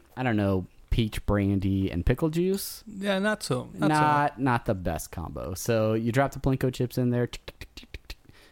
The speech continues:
Speaker 1: and then, uh, instead of just sitting around my dining room like lushes,
Speaker 2: <laughs> Yeah.
Speaker 1: we, we
Speaker 2: Ta-,
Speaker 1: decided, we
Speaker 2: taking
Speaker 1: decided
Speaker 2: turns.
Speaker 1: to, uh, I think we played catchphrase.
Speaker 2: Yeah,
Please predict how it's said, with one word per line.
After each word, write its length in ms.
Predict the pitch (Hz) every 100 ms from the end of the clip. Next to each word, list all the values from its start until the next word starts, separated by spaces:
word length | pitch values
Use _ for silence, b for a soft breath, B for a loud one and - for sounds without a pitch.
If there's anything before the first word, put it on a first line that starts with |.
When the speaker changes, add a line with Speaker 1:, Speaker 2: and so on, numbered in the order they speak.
| b
Speaker 1:
and 200 | 101 101
then, 380 | 101 98 98 92 - -
uh, 300 | 101 98 - _ -
instead 340 | 135 135 190
of 100 | 180
just 220 | 143 143 -
sitting 300 | 135 127 127
around 560 | 113 110 113 110 104 - _ _ _ _ -
my 140 | 104
dining 340 | 98 101 101 98
room 380 | 95 90 87 - b b -
like 160 | 101 92
lushes, 680 | 95 110 98 90 85 85 - B B B
Speaker 2:
<laughs> 300 | B - -
Yeah. 200 | 175 123 139 - 131 117
Speaker 1:
we, 140 | 143
we 140 | 147
Speaker 2:
Ta-, 80 | 143
Speaker 1:
decided, 320 | 147 147 147
we 80 | 151
Speaker 2:
taking 140 | 139 139
Speaker 1:
decided 340 | 147 127 139
Speaker 2:
turns. 140 | 123 -
Speaker 1:
to, 320 | 131 113 107
uh, 400 | 104 101 98 90 -
I 60 |
think 140 | 123 117
we 60 |
played 200 | 104 87
catchphrase. 460 | - 110 - 131 135
Speaker 2:
Yeah, 160 | 113